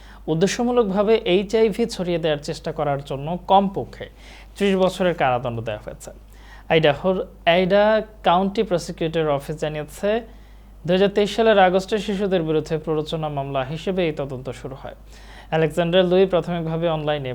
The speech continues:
পনেরো বছর বয়সী এক কিশোরের সঙ্গে যৌন কথোপকথন শুরু করেন। ওই কিশোর ছিল ছদ্মবেশী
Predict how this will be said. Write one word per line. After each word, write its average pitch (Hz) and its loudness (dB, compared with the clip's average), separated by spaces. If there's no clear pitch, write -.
পনেরো 151 -4
বছর 147 -6
বয়সী 175 -2
এক 165 -4
কিশোরের 151 -4
সঙ্গে 160 -4
যৌন 143 -2
কথোপকথন 151 -4
শুরু 196 -2
করেন। - -10
ওই 147 2
কিশোর 196 -2
ছিল 214 2
ছদ্মবেশী 170 0